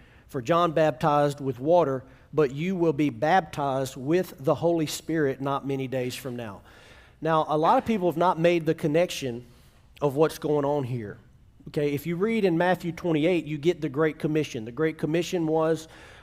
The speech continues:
"Go into all the world, making disciples of every nation, baptizing them in the name of the Father, Son." We read it for offering this morning, right? Making disciples, uh, to the ends of the earth and beyond. And, and we still read the Great Commission today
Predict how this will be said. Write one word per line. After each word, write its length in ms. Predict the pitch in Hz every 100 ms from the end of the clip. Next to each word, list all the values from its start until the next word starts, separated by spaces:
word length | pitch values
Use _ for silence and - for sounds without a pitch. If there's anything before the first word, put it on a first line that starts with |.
| -
"Go 240 | 151 156
into 220 | 156 151
all 180 | 151 147
the 80 | 147
world, 420 | 170 214 214 208 - - - - - -
making 320 | 147 143 139
disciples 680 | 143 165 156 156 156 139 - -
of 120 | 147
every 240 | 147 143
nation, 460 | 147 190 190 196 190
baptizing 800 | 143 151 160 - 156 156 151 147
them 160 | 156
in 60 | 151
the 40 | 143
name 200 | 143 143
of 40 |
the 60 | 139
Father, 320 | 156 151 147
Son." 260 | - 156
We 100 | 143
read 180 | 139 139
it 80 | 147
for 160 | 175 190
offering 340 | 196 151 127
this 220 | 117 -
morning, 260 | 117 104 -
right? 200 | - 135 143
Making 320 | 147 165 165
disciples, 600 | 151 - 151 151 151 - - - - -
uh, 220 | 151 139
to 200 | 139 165
the 200 | 165 175
ends 160 | 185 175
of 80 |
the 140 | 170 147
earth 320 | 110 - -
and 100 | 143 147
beyond. 260 | 139 127
And, 160 | 143 139 - -
and 160 | 175 170
we 80 | 165
still 320 | 165 208 214
read 240 | 196 226 180
the 60 |
Great 260 | 147 175 147
Commission 460 | 147 156 147 147
today 400 | 131 143 185 123